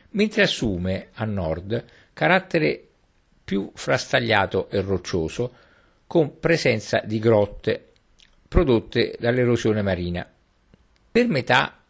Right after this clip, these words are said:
dell'estensione comunale il terreno è pianeggiante, formato dal recente sedimento del fiume Lao, che sfocia in mare dopo aver attraversato per circa tre chilometri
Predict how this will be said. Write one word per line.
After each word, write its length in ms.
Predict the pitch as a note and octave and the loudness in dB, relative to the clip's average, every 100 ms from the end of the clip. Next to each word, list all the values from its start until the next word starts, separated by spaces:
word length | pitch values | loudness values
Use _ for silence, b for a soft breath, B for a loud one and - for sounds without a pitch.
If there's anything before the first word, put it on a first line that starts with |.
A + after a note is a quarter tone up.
| _ | _
dell'estensione 800 | - A2+ A#2 - A2 G2+ C#3 A#2 | -2 0 0 0 -4 -2 -2 0
comunale 640 | G2 F#2+ F#2 D#2+ D#2 - - b b b b | -2 -4 -2 -2 -4 -6 -10 b b b b
il 180 | C3+ - | -10 0
terreno 400 | F#3 G#3 A#3 F3 | 0 2 2 2
è 80 | B2 | 0
pianeggiante, 920 | A2+ G2 E2 F2 D#2 D#2 - E2+ - _ _ _ _ _ _ | 0 0 -2 -4 -4 -6 -8 -10 -12 _ _ _ _ _ _
formato 640 | - E3 E3 C3+ B2+ B2 | -2 0 2 4 4 4
dal 160 | A2 A2+ | 4 4
recente 480 | A2 A2 D#3+ C#3+ A#2 | 2 2 2 0 -4
sedimento 560 | A2 G#2+ B2+ D3+ C#3+ | -4 -4 -4 -4 -2
del 140 | A2 G2+ | 0 0
fiume 320 | - G#2+ G2 | 0 -2 0
Lao, 380 | F#2 E2+ G2+ B2 b b b b | -2 -2 -4 -6 b b b b
che 160 | - F3+ | -2 -2
sfocia 360 | - A2+ C#3 | 0 -2 0
in 100 | D3 | 0
mare 480 | A#2 G2 F#2+ G2+ - | 0 0 0 -2 -6
dopo 300 | - C3+ C3 | 0 2 4
aver 180 | C3+ C3 | 4 4
attraversato 840 | A2 - A#2+ A#2+ - F#2+ E2+ F#2 | 2 0 0 0 0 0 0 -2
per 160 | F2+ G2 | -4 -4
circa 360 | - E3 G#2+ | -6 -4 -2
tre 180 | F2+ G2 | -2 -6
chilometri 720 | - G#2 F2+ D#2+ F2 G#2 - | -4 -2 -2 -2 -6 -8 -10